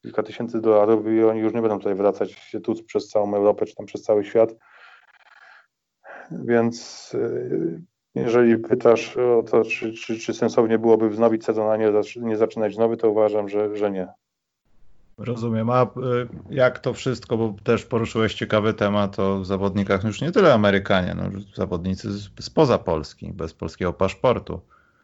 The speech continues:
Speaker 1: Więc jeżeli chodzi o zawodników zagranicznych, to myślę, że, y, formalne problemy, y, nie będą istniały, ponieważ widzimy to po ligach piłkarskiej czy żużlowej obecnie, że taki zawodnik, który przyjeżdża z zagranicy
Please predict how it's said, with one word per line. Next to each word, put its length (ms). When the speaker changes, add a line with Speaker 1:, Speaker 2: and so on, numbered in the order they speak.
Speaker 1:
Więc 240
jeżeli 380
chodzi 640
o 80
zawodników 420
zagranicznych, 520
to 80
myślę, 260
że, 140
y, 880
formalne 720
problemy, 680
y, 440
nie 120
będą 260
istniały, 440
ponieważ 520
widzimy 280
to 160
po 180
ligach 420
piłkarskiej 640
czy 220
żużlowej 440
obecnie, 560
że 140
taki 220
zawodnik, 500
który 180
przyjeżdża 480
z 60
zagranicy 680